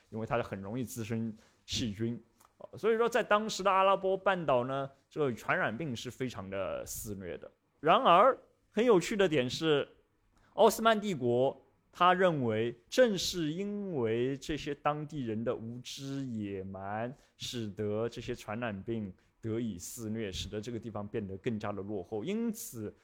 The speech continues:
奥斯曼帝国的精英自认为自己是高人一等的，他们把现代的技术、现代的基建带到这种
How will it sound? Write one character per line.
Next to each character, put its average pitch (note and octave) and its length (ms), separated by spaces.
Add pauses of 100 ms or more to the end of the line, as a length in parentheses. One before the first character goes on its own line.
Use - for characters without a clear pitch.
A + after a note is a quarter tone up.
(180)
奥 E3 120
斯 E3 140
曼 F#3 120
帝 E3 80
国 D#3 140
的 D#3+ 80
精 E3+ 240
英 E3+ 180
自 E3+ 240
认 D#3+ 200
为 B2 120
自 C#3+ 160
己 A#2+ 160
是 B2 380 (180)
高 C4 220
人 A2+ 180
一 A#2 120
等 - 140 (100)
的， - 100 (220)
他 A#3 180
们 F#3 300 (240)
把 G2+ 280
现 F3+ 320
代 C#3+ 160
的 A2 140
技 B2+ 220
术、 G2 240
现 D#3 240
代 C3+ 160
的 G#2+ 80
基 B2 200
建 A#2 260
带 F3+ 300
到 A2 300
这 - 100
种 F2+ 200